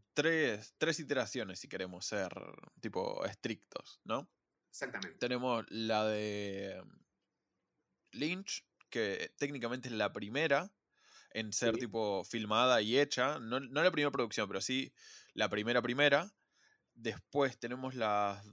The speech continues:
Speaker 1: películas de sci-fi, que son realmente un garrón, que son cerca del dos mil, si no me acuerdo mal. Y
Speaker 2: Sí, que,
Speaker 1: después
Speaker 2: eh,
Speaker 1: esta.
Speaker 2: son, eh, son versiones, va, ahí escuché el nombre,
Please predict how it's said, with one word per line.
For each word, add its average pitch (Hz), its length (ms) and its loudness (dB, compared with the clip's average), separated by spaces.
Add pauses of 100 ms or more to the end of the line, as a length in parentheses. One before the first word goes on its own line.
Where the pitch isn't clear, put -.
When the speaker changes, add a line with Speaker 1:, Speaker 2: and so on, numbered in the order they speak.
(120)
Speaker 1:
películas 120 460 2
de 131 140 0
sci-fi, 156 340 2
que 127 140 -8
son 107 640 -8
realmente 113 520 0
un 117 120 -6
garrón, 143 680 2 (140)
que 107 120 -10
son 120 260 -8
cerca 120 400 -4
del 110 220 -4
dos 101 160 -8
mil, 208 240 -6
si 151 140 -6
no 131 80 -8
me 123 60 -6
acuerdo 123 300 0
mal. 175 260 -2 (520)
Y - 100 -4
Speaker 2:
Sí, - 60 6
que, 165 60 6
Speaker 1:
después 170 240 6
Speaker 2:
eh, 165 200 6
Speaker 1:
esta. 156 220 -2
Speaker 2:
son, 180 400 2
eh, 143 160 2
son 170 160 0
versiones, 170 440 2 (440)
va, 127 140 4
ahí 147 140 6
escuché 156 340 0
el 156 80 -2
nombre, 165 560 2